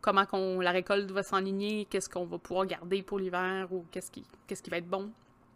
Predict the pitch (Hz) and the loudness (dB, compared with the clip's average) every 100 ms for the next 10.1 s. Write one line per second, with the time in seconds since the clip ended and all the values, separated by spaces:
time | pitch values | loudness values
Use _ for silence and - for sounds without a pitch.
0 | _ _ - - - - - - - 226 | _ _ -20 -20 -20 -20 -20 -18 4 6
1 | 208 214 220 - 226 - 202 202 196 190 | 6 4 2 2 -2 -2 0 2 2 2
2 | 233 - 202 185 - 202 208 - 202 - | 0 0 -2 0 0 0 4 8 8 8
3 | 220 196 - 202 190 196 196 - - - | 2 2 4 6 8 8 4 -4 -8 -4
4 | 220 - - - - 208 196 208 - 214 | -4 -8 -20 -20 -6 0 2 2 2 2
5 | 220 233 208 202 - 202 208 196 180 175 | 4 4 4 2 4 2 4 2 0 0
6 | 185 - - 226 233 220 190 180 190 185 | -4 -8 4 6 6 4 0 0 0 0
7 | - - - 208 214 247 233 196 185 214 | -2 -8 -2 0 2 2 2 2 4 2
8 | 220 - 220 196 220 208 - 190 196 208 | 2 -2 -2 -2 0 -2 0 4 4 4
9 | 196 185 220 202 185 180 196 - 180 185 | 0 0 0 2 2 2 0 -2 -2 -2